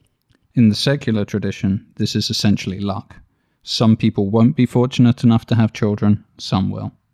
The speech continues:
In myth, of course, this force is generally personified. If you personify this, it's a being that tests your worthiness before deciding,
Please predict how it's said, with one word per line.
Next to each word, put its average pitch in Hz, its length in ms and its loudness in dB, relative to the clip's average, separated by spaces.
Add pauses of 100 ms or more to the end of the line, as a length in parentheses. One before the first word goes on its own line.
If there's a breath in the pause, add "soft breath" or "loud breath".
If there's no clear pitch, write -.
(580)
In 107 220 4
myth, 147 240 2
of 101 140 -6
course, 95 380 -6
this - 160 -10
force 98 380 -8
is 98 120 -12
generally 101 540 0
personified. - 760 -6 (720)
If 131 160 -2
you 120 80 4
personify 131 640 0
this, - 480 -10
it's - 320 -6 (120)
a 123 60 -2
being 113 480 4
that - 160 -6
tests - 260 -2
your 104 100 0
worthiness 101 560 -2
before - 320 -8
deciding, 101 600 -4